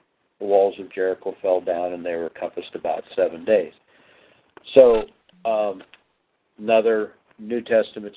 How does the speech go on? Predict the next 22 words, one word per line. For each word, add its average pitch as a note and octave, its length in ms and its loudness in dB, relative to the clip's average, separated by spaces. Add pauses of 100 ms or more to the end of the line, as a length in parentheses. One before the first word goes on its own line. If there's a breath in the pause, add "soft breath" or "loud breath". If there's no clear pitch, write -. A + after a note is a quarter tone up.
scripture, G#2+ 420 -4
obviously G2+ 560 -4
being F#2+ 400 -4 (100)
stated G#2 480 0
by F#2 180 -2
Paul. G2+ 540 2 (340 soft breath)
That's G#2+ 320 0
not G#2+ 220 0
a F#2 60 -4
proof C3 360 -2
text G#2+ 300 -2
that G#2 220 -6
says, G#2 280 0
"Well, G#2+ 220 2
we G#2+ 240 -4
observe G#2+ 500 0
Passover A2+ 640 -2
because F#2+ 480 -4 (440 soft breath)
Paul G#2+ 480 4
mentioned G#2 600 -8
it," E2+ 280 -14 (760)
but G2 320 2